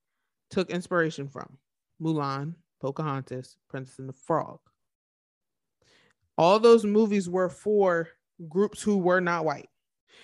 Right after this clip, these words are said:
meaning Cinderella, Snow White,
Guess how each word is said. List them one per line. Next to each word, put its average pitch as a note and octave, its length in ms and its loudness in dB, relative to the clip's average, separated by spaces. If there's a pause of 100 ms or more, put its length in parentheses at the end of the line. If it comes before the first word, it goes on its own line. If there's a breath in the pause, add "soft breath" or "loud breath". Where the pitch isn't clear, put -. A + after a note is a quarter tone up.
(180 soft breath)
meaning F#3 540 2 (680)
Cinderella, F3 800 4 (1200)
Snow F#3 300 0
White, D#3+ 400 2